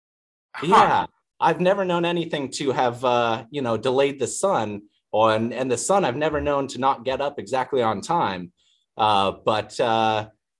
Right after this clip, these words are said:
Speaker 2: for some reason, uh, just on that day, I guess it was just a little sleepier than it should have been. Um, anyway, that seems like something up your alley, uh, something that, that you'd be interested with, always talking about,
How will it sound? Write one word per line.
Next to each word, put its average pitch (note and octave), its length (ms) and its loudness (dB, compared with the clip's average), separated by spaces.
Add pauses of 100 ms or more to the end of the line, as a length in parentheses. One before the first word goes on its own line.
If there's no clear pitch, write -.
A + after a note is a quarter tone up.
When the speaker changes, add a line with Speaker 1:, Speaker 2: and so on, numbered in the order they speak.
Speaker 2:
for C3+ 140 -6
some D#3+ 260 0
reason, D#3 400 0
uh, C3 160 2
just C#3+ 320 -4
on C#3 140 0
that C3+ 260 0
day, D3 280 0
I A#2+ 80 -4
guess B2 220 -6
it C3+ 60 -4
was A2 160 -4
just A#2+ 240 -4
a A2+ 40 -6
little A#2+ 160 0
sleepier B2 400 -2
than A2 160 -6
it G2+ 100 -8
should E3+ 180 -4
have G2 100 -6
been. F2 280 -4 (500)
Um, G2+ 520 -2 (280)
anyway, C3+ 460 2 (220)
that G#3 180 4
seems E3+ 260 -2
like B2+ 240 0
something B2 340 -4
up A2 180 -6
your A2 100 2
alley, G2+ 420 0 (100)
uh, G#2 440 0
something A#2 340 -4
that, G#2+ 240 -2 (380)
that G#2+ 160 0
you'd A2 220 -4
be G2+ 440 -6
interested G#2 600 -4
with, G2 300 -2 (280)
always G#2 360 0
talking A2 300 -2
about, G2 380 -6